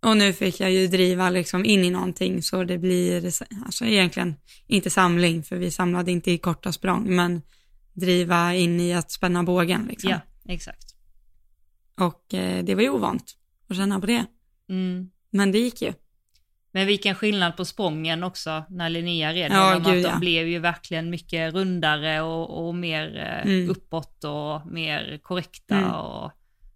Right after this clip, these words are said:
Speaker 2: det finns ju verkligen i honom, alltså, så. Det är ju bara att det kommer ta
Speaker 1: Ja,
Speaker 2: lite
Speaker 1: gud,
Speaker 2: tid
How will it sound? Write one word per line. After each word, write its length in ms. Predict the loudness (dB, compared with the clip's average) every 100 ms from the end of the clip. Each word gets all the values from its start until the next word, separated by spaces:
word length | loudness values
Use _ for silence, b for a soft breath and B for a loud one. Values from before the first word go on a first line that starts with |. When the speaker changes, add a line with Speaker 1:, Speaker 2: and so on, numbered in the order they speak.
| -10
Speaker 2:
det 100 | -8
finns 440 | -2 -2 -2 -4
ju 60 | 0
verkligen 360 | 0 -2 -6
i 140 | -6 -6
honom, 420 | -6 -8 -8 -10 -14
alltså, 460 | -12 -12 -12 -16 -16
så. 100 | -18 _
Det 140 | -6 -2
är 120 | -2
ju 100 | -2
bara 140 | -6
att 120 | -10
det 60 | -12
kommer 260 | -10 -8 -8
ta 160 | 0
Speaker 1:
Ja, 220 | 4 6
Speaker 2:
lite 120 | 4 4
Speaker 1:
gud, 100 |
Speaker 2:
tid 40 | 4